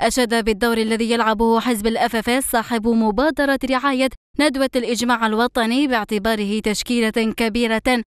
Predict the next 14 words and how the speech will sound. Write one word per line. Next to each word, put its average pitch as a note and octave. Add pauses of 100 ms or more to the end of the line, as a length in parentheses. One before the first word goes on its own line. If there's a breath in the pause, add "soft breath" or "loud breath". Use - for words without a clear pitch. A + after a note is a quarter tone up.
(120)
ولديها G#3+ (100)
قرار C4+
التغيير B3
الذي G#3
يكون A3
من D4+
الداخل، B3 (260)
على D4+
عكس D#4+
أحزاب C4+
المعارضة B3
التي G#3
تساءل G#3+
سعداني A#3